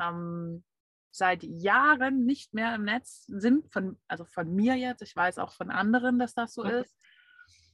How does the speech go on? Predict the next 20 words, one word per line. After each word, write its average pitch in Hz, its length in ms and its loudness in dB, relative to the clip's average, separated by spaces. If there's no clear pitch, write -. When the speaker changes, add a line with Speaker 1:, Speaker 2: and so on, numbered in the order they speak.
Speaker 1:
Das 214 240 -2
hat 220 120 0
mich, 208 300 0
äh, 180 220 -4
das 240 180 0
beschäftigt - 560 -6
mich 185 140 -10
immer 160 180 -10
noch, 175 280 -10
weil 180 180 2
ich - 160 -8
den 190 160 -4
Gedanken 202 440 0
daran 208 560 0
ziemlich 247 320 -2
Speaker 2:
Ja. - 120 -10
Speaker 1:
ekelhaft 202 480 -4
finde, 196 400 -2
dass 180 260 -4
ich 175 580 -6